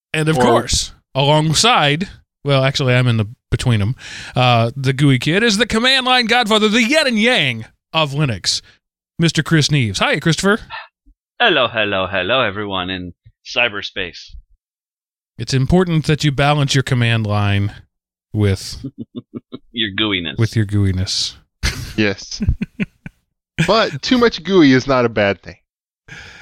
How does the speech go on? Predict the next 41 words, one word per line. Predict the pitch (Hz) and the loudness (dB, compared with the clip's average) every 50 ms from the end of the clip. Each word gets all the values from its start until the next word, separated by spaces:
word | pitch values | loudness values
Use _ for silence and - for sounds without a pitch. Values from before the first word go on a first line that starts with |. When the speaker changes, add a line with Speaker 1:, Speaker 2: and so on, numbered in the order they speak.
| - - - | -20 -16 -6
Speaker 1:
Yeah, | 190 185 175 175 | 0 2 4 4
well, | 175 170 180 180 175 | 4 4 4 4 2
it | 175 175 | 2 0
can | - - 214 208 208 190 156 | 0 0 0 2 2 2 2
be, | 113 98 92 87 92 - - | 0 0 -2 -2 -6 -4 -2
just | - 175 - | 0 2 2
like | 208 196 180 - | 2 2 2 0
anything | 175 160 156 151 135 131 117 113 | 0 0 2 2 2 2 2 0
else. | 98 92 98 - - - - - | -2 -6 -8 -12 -12 -10 -8 -6
You | 110 104 | -4 -2
know, | 104 104 | 0 0
it's, | 107 - - - - - - - | 0 0 -2 -6 -10 -12 -4 -2
you | 196 196 | -2 0
got | 185 208 196 | 0 0 0
to | - 185 | 0 2
have | 185 185 170 | 2 2 2
your | 160 165 156 | 2 0 -2
food | - - 170 180 175 160 139 | 0 2 4 4 4 4 4
pyramid | - 151 139 127 117 120 117 110 | 2 2 2 2 2 2 0 0
of, | 117 101 101 101 - - | 0 -2 -4 -8 -6 -2
of, | 120 117 110 101 104 - - - - - | 0 0 0 -2 -4 -8 -12 -14 -8 -4
of | 127 113 110 104 101 101 - - - - 135 | 0 0 0 0 -2 -6 -8 -12 -10 -6 -4
geekdom, | 131 135 - - - - 104 92 85 85 - | -4 -4 -4 -4 -6 -6 -6 -4 -8 -10 -8
<laughs> | - - | -8 -6
right? | 107 107 101 98 98 - - - _ - 113 - _ - | -4 -2 -2 -2 -4 -6 -8 -10 _ -14 -14 -12 _ -2
And | 147 147 143 131 | 0 0 0 0
some | - - 202 226 254 269 | 0 0 0 0 0 2
gooey | 175 202 202 202 190 180 | 4 4 6 6 6 4
is | 170 160 | 4 2
good, | 156 240 226 151 113 98 95 98 120 - _ _ _ _ _ _ _ _ _ | 2 2 2 2 2 -2 -4 -8 -12 -16 _ _ _ _ _ _ _ _ _
but | - 139 123 | -4 -2 0
too | - - 196 208 | 2 2 4 4
much | 208 202 190 - - 147 | 4 2 2 0 0 2
gooey | 156 147 139 135 131 | 4 4 4 4 4
makes | 131 139 135 - - - | 2 0 0 -2 -2 0
your | 135 123 117 110 107 - _ _ _ _ _ _ | 2 2 2 2 0 -4 _ _ _ _ _ _
teeth | - 165 147 123 - | 0 0 0 0 -2
fall | - - 113 104 101 | -2 -2 0 0 0
out | 95 90 87 92 | 0 -2 -2 -4
or | 95 | -6
something. | - - 101 92 - - 92 87 | -6 -4 -6 -6 -4 -6 -8 -8